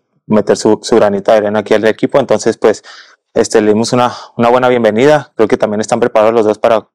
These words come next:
cuando les toque dar lo mejor para ellos. Un partido que yo creo que va a ser, este, intenso. Este, si bien es el primer partido, en teoría, entre comillas, no, no sabemos tanto de ellos, pero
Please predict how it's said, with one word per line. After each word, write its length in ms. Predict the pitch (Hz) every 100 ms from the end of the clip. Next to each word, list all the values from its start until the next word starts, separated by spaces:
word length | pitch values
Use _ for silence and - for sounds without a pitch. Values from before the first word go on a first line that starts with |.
| _
cuando 220 | - 104 104
les 140 | 95
toque 400 | 104 - 107 - _
dar 160 | 110 107
lo 80 | 110
mejor 300 | 101 101 -
para 180 | 107
ellos. 220 | 101 98 - _ _ _ _
Un 140 | - 117
partido 360 | 131 135 143
que 320 | 135 127 113 98 - -
yo 140 | 113
creo 140 | 123 117
que 100 | 131
va 80 |
a 60 | 127
ser, 220 | 131 127 - - -
este, 540 | 113 104 - 104 104 -
intenso. 720 | 110 101 107 117 - 127 120 _ _ _ _
Este, 400 | - 107 - 202
si 160 | - 104
bien 220 | 101 107
es 100 | 208
el 80 | -
primer 280 | 110 104 98
partido, 560 | 110 110 113 113 180 _ _ _ _
en 320 | - 104 98
teoría, 540 | - 101 101 110 110 104
entre 220 | 107 107
comillas, 320 | 117 104 107
no, 180 | 110 104 -
no 120 | 107
sabemos 300 | 110 107 110
tanto 320 | 113 104 110
de 80 | 110
ellos, 180 | 120 -
pero 320 | 110 104